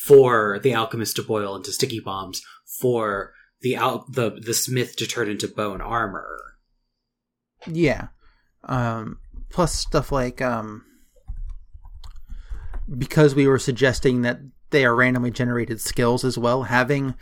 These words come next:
Speaker 2: these jobs be a little bit more broad
Speaker 1: Mm-hmm.
Speaker 2: leads to interesting things of what someone could end up with as starting skills.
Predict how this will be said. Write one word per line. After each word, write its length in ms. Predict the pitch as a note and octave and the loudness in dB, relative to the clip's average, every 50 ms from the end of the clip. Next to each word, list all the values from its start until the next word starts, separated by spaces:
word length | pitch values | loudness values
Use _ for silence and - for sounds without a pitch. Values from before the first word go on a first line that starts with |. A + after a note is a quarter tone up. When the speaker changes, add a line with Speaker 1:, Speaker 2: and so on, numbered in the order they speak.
| - - - - | -16 -18 -10 -4
Speaker 2:
these 220 | C#3+ C#3 A#2+ - - | -2 -2 -2 -2 -2
jobs 320 | - C3 A2 A#2+ A#2+ A2+ | -2 0 0 0 -2 -2
be 100 | - C#3+ | -2 0
a 80 | B2+ B2+ | 0 2
little 180 | B2 C3 B2 A#2 | 2 2 0 0
bit 120 | B2+ A2+ | -2 -2
more 180 | - B2+ A#2+ A#2 | -2 -2 -4 -4
broad 580 | - - A#2+ A#2 G#2+ A2 A#2 B2+ C3+ D3 E3+ - - - - - _ _ - _ _ - - - - _ - | -6 -4 -2 0 2 2 2 2 0 -2 -4 -6 -12 -16 -20 -20 _ _ -20 _ _ -20 -20 -20 -18 _ -4
Speaker 1:
Mm-hmm. 280 | C3+ C#3+ D#3 D#3 C#3+ C#3 | -2 0 0 0 2 4
Speaker 2:
leads 180 | C#3 C#3+ C3+ | 4 4 2
to 140 | - - D3 C#3+ | 2 0 0 0
interesting 500 | C3+ C#3 A#2+ - D3 C3+ - - C3 A#2+ | 0 -2 -2 0 -2 -2 0 -2 -4 -2
things 280 | - C3+ C3 C3 - | -2 -4 -4 -4 -4
of 100 | C3+ A2+ | -6 -6
what 260 | A2+ C3 B2+ - - | -4 -6 -6 -8 -8
someone 280 | - - D3 C3+ B2+ A#2+ | -6 -6 -4 -4 -4 -4
could 140 | - C3+ A#2+ | -4 -4 -4
end 200 | B2 B2 B2 A2+ | -4 -6 -4 -4
up 200 | - A#2 - - | -4 -6 -6 -4
with 160 | C#3 B2+ - | -4 -4 -4
as 100 | - D3 | -4 -6
starting 420 | - - - C3+ B2 B2 D3 D3+ D3+ | -6 -4 -2 -2 0 0 -2 -4 -4
skills. 560 | - - - F3 F3 F3 F#3+ G#3+ G3+ - - | -6 -6 -6 -4 -4 -4 -6 -8 -8 -12 -14